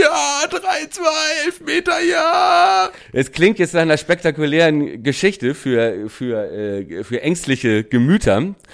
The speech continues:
Speaker 2: aber wer dich kennt, es hat sich mit Sicherheit genauso zugetragen.
Speaker 1: Ja,
Speaker 2: Ja?
Speaker 1: <laughs> genau. Ja, genau.
Speaker 2: Aber was
Speaker 1: Aber
Speaker 2: du mir
Speaker 1: mal
Speaker 2: vorhin, äh, äh, schon erzählt hast, ähm, äh, wir haben ja auch privat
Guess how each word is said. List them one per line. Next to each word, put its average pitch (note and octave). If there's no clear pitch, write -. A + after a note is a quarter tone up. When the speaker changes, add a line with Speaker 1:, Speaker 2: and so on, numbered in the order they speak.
Speaker 2:
aber C#3
wer D3+
dich D3+
kennt, F#3
es D3
hat F#3
sich E3+
mit D3+
Sicherheit D#3
genauso G3
zugetragen. D#3
Speaker 1:
Ja, E3+
Speaker 2:
Ja? -
Speaker 1:
<laughs> B3
genau. D#3+
Ja, C#3
genau. C#3
Speaker 2:
Aber D#3
was F#3
Speaker 1:
Aber -
Speaker 2:
du G#3
mir F#3
Speaker 1:
mal G3
Speaker 2:
vorhin, F#3
äh, C#3+
äh, B2
schon D3
erzählt B2
hast, G2
ähm, G2
äh, G2+
wir G2+
haben C#3+
ja A#2
auch G2
privat A#2